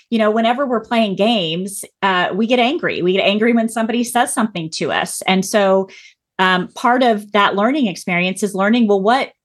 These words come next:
what is anger? And how do we, how do we, why do we get a physiological change in our body, say, when we have somebody say something to us while we're gaming? And that's because we have fight or flight systems. And so when you start kind of taking it from the,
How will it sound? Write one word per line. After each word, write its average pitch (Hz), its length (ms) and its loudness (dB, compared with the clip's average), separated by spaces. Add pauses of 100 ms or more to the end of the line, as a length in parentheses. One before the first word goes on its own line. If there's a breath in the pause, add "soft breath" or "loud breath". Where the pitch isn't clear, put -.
(220)
what 214 540 -2
is 285 200 0
anger? 160 520 -2
And 180 120 0
how 208 180 2
do 226 80 2
we, 220 320 0
how 233 140 0
do 269 60 -2
we, 240 220 -2
why 220 180 2
do 294 60 -4
we 285 120 -4
get 233 120 0
a 220 140 0
physiological 214 640 -2
change 240 360 -2
in 180 80 -2
our 160 140 0
body, 151 400 0
say, 170 340 2
when 170 320 -4
we 180 280 0
have 185 200 -2
somebody 196 320 0
say 226 220 0
something 180 460 -6
to 151 140 -2
us - 180 -4
while 175 140 2
we're 175 100 -2 (160)
gaming? 151 380 -2 (440 loud breath)
And 208 120 2
that's 247 200 2
because 294 300 -2
we 302 100 2
have 262 180 0
fight 185 180 2
or 240 80 0
flight 277 280 -2
systems. - 560 -6
And 208 160 -2
so 240 160 2
when 247 180 2
you 262 100 0
start 311 480 0 (500)
kind 247 160 4
of 226 220 0 (240)
taking 285 400 0
it 277 160 0
from 208 520 0
the, 180 460 0